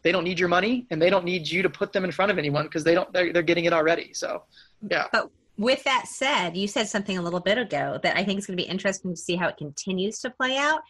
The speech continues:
Speaker 2: You have, like, Lionsgate, right? And you have some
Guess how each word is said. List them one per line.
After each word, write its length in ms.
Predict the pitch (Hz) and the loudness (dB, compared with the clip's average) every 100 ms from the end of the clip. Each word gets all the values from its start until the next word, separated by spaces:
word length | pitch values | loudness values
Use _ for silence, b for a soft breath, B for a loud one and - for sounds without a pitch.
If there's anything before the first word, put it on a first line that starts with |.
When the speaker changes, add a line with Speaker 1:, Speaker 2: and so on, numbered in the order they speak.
| B B _ | B B _
Speaker 2:
You 160 | 214 226 | 0 2
have, 320 | 226 214 190 | 2 2 0
like, 140 | 180 | -2
Lionsgate, 760 | 190 180 190 185 190 - 123 123 | 2 2 2 -2 -6 -8 -8 -4
right? 240 | 151 160 | -2 -2
And 80 | 139 | -4
you 80 | 170 | -4
have 180 | 180 170 | -4 -2
some 220 | 196 | -6